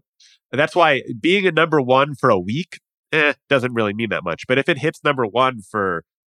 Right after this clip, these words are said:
two, three, four weeks, if it stays in the top ten for a couple of months, you know you have a hit.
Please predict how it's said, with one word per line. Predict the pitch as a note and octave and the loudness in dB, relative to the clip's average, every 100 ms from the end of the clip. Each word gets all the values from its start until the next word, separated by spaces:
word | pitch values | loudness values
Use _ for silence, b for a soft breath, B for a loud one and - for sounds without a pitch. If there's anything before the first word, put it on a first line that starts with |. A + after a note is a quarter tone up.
| - | -8
two, | - E3+ B2+ | -4 -2 -2
three, | C3+ C#3+ G#2+ | 0 0 0
four | - C3 A#2 | 2 2 2
weeks, | B2 - | 0 -4
if | G2 | -12
it | |
stays | - D3+ D#3 | -6 -4 -4
in | C3+ | -4
the | A2 | -8
top | - A#2+ - | -4 -6 -2
ten | C#3 C3 F#2 | -2 -2 -2
for | G2+ | -6
a | F#2 | -6
couple | - - A2 | -2 -2 -2
of | G#2 | -2
months, | G#2+ E2 B B _ | -2 -4 B B _
you | C3 | -4
know | B2+ D#3+ F3 | 2 4 4
you | D3 | 4
have | B2+ | 2
a | G#2+ | 0
hit. | G#2 F#2 | -2 -4